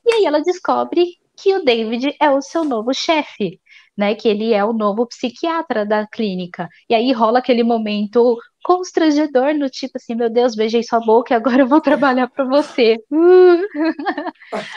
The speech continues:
E aí eles tentam, né, fingir que nada aconteceu, vamos, né, tipo, ficar só no profissional, mas é óbvio que isso não acontece porque o clima aumenta e eles decidem manter esse,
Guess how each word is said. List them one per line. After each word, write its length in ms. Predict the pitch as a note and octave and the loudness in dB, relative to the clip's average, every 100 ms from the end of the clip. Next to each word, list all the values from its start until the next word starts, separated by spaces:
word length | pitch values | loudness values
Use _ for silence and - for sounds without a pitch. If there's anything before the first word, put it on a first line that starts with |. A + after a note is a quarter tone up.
| - F4 - - - - _ - | -12 -12 -12 -18 -20 -20 _ -8
E 120 | D4+ | 0
aí 280 | E4+ E4+ D#4 | 2 2 0
eles 240 | F4 E4+ - | -2 -4 -2
tentam, 420 | D#4 D#4 F4 F4+ | -2 -2 0 -2
né, 320 | D4 C#4+ D4+ B3+ _ - | -2 -4 -4 -8 _ -8
fingir 380 | C#4+ B3 B3 B3+ | -6 -4 -6 -6
que 100 | C#4 | -6
nada 260 | A#3 G#3+ A3 | -4 -4 -4
aconteceu, 720 | A#3 A3+ D4 - G3+ A#3 B3 | -8 -6 -6 -2 -2 0 -2
vamos, 480 | G3+ A#3 B3 G#3+ G3+ | -2 -2 -2 -4 -4
né, 360 | G3 A3 G#3+ | -4 -4 -4
tipo, 260 | G3 - A3 | -8 -6 -6
ficar 300 | A3+ G#3 G#3+ | -6 -6 -6
só 200 | G#3 A3 | -2 -4
no 140 | G3+ G#3 | -2 -4
profissional, 720 | A3+ G#3+ - C#4 C4 B3+ D#4+ | -4 -4 -4 -4 -4 -4 -4
mas 180 | D#4+ D#4 | -4 0
é 160 | D#4 | 0
óbvio 240 | C4+ C4+ C#4+ | 0 -2 -4
que 120 | C4+ | -6
isso 100 | - | -6
não 100 | B3 | -4
acontece 560 | B3+ D#4 E4+ A#3+ C4 C#4+ | -2 -2 0 -2 -2 -6
porque 320 | - C#4 C4 | -6 -6 -2
o 100 | B3 | -2
clima 320 | - A3 A3+ | -4 -4 -2
aumenta 440 | C4+ C#4 B3 C#4+ E4 | -2 -2 -4 -4 -2
e 120 | E4 | 0
eles 200 | D#4+ E4 | 0 2
decidem 480 | E4+ E4+ C4+ C#4 D4 | -2 -2 -4 -2 -2
manter 340 | D4+ D4+ A#3+ | -2 0 0
esse, 280 | A#3+ - B3 | 0 -4 -6